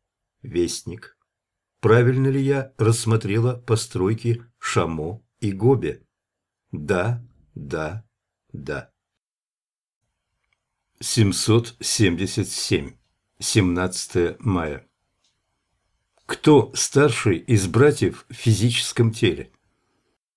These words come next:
Но мы не считаем года, только рост духа. Переселился ли кто из братьев на другие планеты?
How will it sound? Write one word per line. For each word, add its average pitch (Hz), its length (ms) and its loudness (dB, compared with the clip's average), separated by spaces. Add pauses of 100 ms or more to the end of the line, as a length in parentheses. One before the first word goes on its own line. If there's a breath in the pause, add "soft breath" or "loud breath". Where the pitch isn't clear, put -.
(140)
Но 98 420 2
мы 104 220 4
не 101 160 0
считаем 113 680 0
года, 78 420 -6 (240)
только 117 480 6
рост 90 500 0
духа. 82 540 -4 (1080)
Переселился 117 680 4
ли 92 80 4
кто 95 220 0
из 85 140 2
братьев 87 440 0
на 95 100 0
другие 87 380 -2
планеты? 82 480 -6